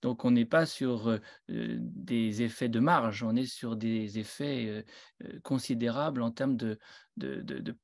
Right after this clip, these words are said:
de rapport de force. Euh, et on y reviendra parce que vous nous introduisez là à la question de l'état de droit, hein.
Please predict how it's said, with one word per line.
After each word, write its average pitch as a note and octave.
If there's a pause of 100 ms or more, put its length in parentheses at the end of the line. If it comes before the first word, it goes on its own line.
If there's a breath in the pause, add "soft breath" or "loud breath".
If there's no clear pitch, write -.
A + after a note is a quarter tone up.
de -
rapport B2+
de B2+
force. E3+ (440 loud breath)
Euh, A#2+
et C3
on C#3+
y C#3+
reviendra D#3+
parce C#3
que D3+
vous C3+
nous C#3+
introduisez C#3
là D#3+ (380 loud breath)
à C3
la B2+
question -
de C3
l'état C3+
de C3
droit, C3 (140)
hein. B2